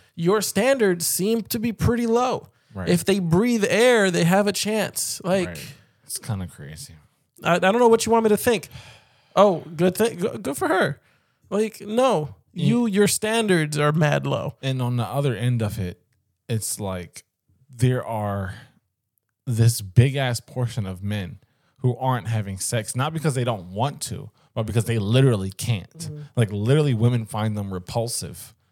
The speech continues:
Speaker 2: and then they grow up and start shooting up schools. So it's like,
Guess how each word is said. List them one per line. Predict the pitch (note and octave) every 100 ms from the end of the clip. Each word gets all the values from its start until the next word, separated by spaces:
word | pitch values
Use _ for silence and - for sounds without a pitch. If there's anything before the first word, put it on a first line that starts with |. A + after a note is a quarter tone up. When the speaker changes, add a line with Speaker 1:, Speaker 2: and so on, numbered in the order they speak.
| _ _ _ _ _ -
Speaker 2:
and | A2+
then | A2 G#2+
they | G#2+
grow | G2+ G#2+ G2+
up | -
and | G#2
start | - E2
shooting | G2+ E2
up | C#2+
schools. | - - - - - _ _ _ _ _ _ _ _ _
So | - - G2+ -
it's | F#2+ -
like, | F#2 - -